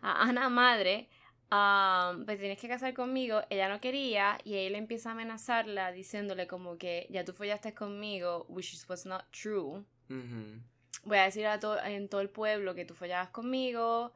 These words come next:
Speaker 1: como que ya no eres virgen y que eres una puta". Así
Speaker 2: Ujú.
Speaker 1: mismo.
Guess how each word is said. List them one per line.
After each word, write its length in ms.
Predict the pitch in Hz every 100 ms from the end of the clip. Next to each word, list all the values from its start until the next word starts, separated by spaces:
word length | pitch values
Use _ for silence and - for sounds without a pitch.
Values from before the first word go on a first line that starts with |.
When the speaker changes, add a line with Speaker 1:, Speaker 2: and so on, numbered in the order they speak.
| _
Speaker 1:
como 180 | - 196
que 80 | 185
ya 100 | 175
no 60 | 170
eres 200 | 185 185
virgen 640 | 240 254 233 214 214 214
y 100 | -
que 80 | 190
eres 120 | 170 175
una 240 | 180 165
puta". 420 | - 151 - - - _ _
Así 180 | - 127
Speaker 2:
Ujú. 60 | -
Speaker 1:
mismo. 420 | 117 107 -